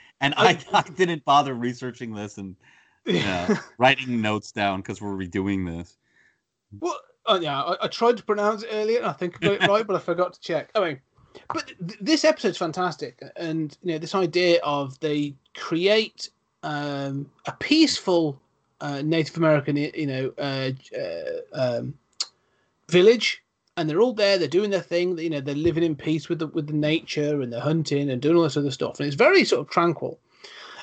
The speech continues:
Speaker 2: And then there's this notion of, um, they're not, en-, they're not interesting enough for the guests, so they introduce the Ghost Nation, which is a very aggressive, um, you know, tribe,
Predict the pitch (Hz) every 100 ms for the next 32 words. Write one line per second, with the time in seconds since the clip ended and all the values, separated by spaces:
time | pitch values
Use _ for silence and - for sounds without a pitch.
0 | - 180 180 180 190 190 175 151 143 160
1 | 165 175 - 156 147 - 147 147 143 123
2 | 135 - - _ 147 143 135 135 131 -
3 | _ 170 170 175 175 175 - 170 156 160
4 | 160 151 214 202 - 185 151 151 156 135
5 | - - _ _ - 147 139 131 180 285
6 | - - - - _ - 175 175 196 196
7 | 156 156 135 147 139 160 156 156 147 135
8 | 147 107 - - 147 139 147 139 151 160
9 | 156 135 143 156 147 - 151 143 139 131
10 | - _ _ - _ _ 160 139 131 127
11 | 123 127 127 127 _ - 151 127 131 -
12 | 185 170 170 160